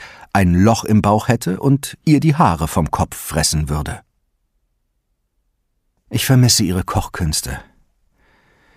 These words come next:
Ich vermisse ihre peinlichen Umarmungen in der Öffentlichkeit. Ich vermisse es, dass sie auf Servietten spuckt und mir Essensreste aus dem Gesicht wischt.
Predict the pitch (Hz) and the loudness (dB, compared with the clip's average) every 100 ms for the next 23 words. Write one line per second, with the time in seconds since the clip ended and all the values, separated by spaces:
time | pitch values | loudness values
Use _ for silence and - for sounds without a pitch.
0 | - 101 113 117 113 113 90 90 - 107 | -6 -2 2 4 2 0 -2 -4 -2 0
1 | 101 101 90 92 - 80 90 95 90 82 | 2 2 0 -2 -2 -2 2 2 2 0
2 | 80 82 82 92 - 78 - - - 80 | -2 -2 -2 -4 -4 -6 -6 -8 -6 -8
3 | - _ _ _ _ _ _ _ _ _ | -10 _ _ _ _ _ _ _ _ _
4 | _ _ _ _ _ _ - - 135 143 | _ _ _ _ _ _ -6 0 4 4
5 | 156 120 113 - 110 117 - - 107 92 | 4 0 -2 -2 -2 -2 -2 -2 -2 0
6 | 92 117 117 98 - 104 - - - 90 | 0 0 0 -2 -4 -4 -6 -10 -8 -6
7 | - 92 - - - 95 - 90 90 - | -2 -2 -2 -2 0 -2 -2 -2 -2 -2
8 | 85 - - 82 78 - 85 - 80 - | -4 -6 -4 -4 -2 -2 -4 -6 -8 -8
9 | - | -12